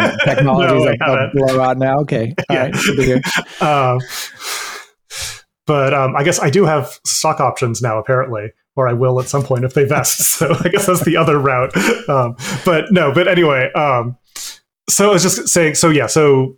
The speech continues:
Speaker 1: um, Anthropic's just interesting company where, you know, you actually get to play with some of those big models internally. They're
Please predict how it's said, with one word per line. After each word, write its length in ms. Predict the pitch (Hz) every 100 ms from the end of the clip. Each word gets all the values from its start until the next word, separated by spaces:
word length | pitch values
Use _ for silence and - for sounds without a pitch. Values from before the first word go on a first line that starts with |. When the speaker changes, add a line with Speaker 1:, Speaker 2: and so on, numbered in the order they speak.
| _
Speaker 1:
um, 400 | 160 135 127 120 180
Anthropic's 460 | 156 160 160 143
just 200 | 151 -
interesting 280 | 170 170 165
company 320 | 143 139 139
where, 300 | 131 127 127 -
you 80 |
know, 280 | 131 120 123 -
you 80 | 156
actually 260 | 127 - 139
get 120 | 131
to 60 | -
play 240 | - 131
with 160 | 131 131 _
some 260 | - 139 123
of 180 | 110
those 180 | 117 120
big 240 | - 127 113
models 460 | 123 117 110 -
internally. 640 | - 123 139 120 113 113
They're 220 | 117 117